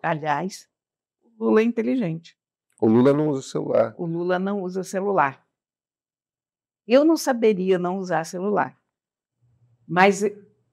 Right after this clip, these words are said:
Speaker 1: eu acho que entre você usar mal um celular e não usar, no posto com a importância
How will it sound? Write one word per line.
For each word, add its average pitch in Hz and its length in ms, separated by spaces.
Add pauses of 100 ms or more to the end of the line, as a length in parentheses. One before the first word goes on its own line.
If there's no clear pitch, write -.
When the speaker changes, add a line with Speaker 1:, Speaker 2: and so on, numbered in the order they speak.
Speaker 1:
eu 214 180
acho 165 300
que 170 160
entre 254 300
você 208 280
usar 160 300
mal 160 300
um 156 80
celular 139 560
e 131 60
não 135 180
usar, 135 440 (640)
no 190 200
posto 175 440
com - 120
a 180 40
importância 147 840